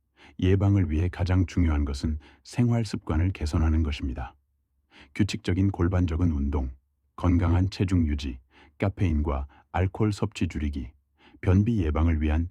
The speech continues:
식이섬유 섭취 등이 필요합니다. 또한 규칙적인 배뇨 습관을 유지하는 것도 중요합니다. 소변을 지나치게 참거나 한 번에 많이 보는 습관은 방광 건강을 해칠 수 있습니다.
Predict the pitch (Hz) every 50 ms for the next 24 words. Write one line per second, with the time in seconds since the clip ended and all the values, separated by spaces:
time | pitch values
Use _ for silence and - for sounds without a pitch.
0 | - _ - - - 117 120 123 107 - 101 95 98 95 - 107 104 - - 104
1 | 87 - 73 80 92 - - 87 92 78 71 69 65 - - - - _ _ _
2 | _ _ _ _ _ _ _ _ _ - 104 92 98 101 107 107 - _ - -
3 | - _ _ - - 107 104 - 131 113 - - 104 98 110 113 113 107 - 80
4 | 82 85 95 98 92 - - - 98 87 90 95 98 76 76 78 - 92 80 78
5 | 80 76 71 73 71 - 104 101 - - 92 80 73 71 69 67 65 67 64 -
6 | - _ _ _ _ _ _ _ - - - - - - 120 110 107 113 110 113
7 | 117 104 - - 95 90 90 - - - 98 - - 101 92 87 - 87 80 76
8 | 78 82 - _ _ - - 120 117 113 107 110 110 113 110 90 69 76 80 80
9 | 78 - 82 80 87 87 - - - - 85 78 76 76 82 90 - - - -
10 | _ - - 87 87 90 90 107 104 107 104 101 85 78 78 78 73 73 76 78
11 | 80 - 95 - - 95 80 - - 71 - - 78 73 69 69 69 - -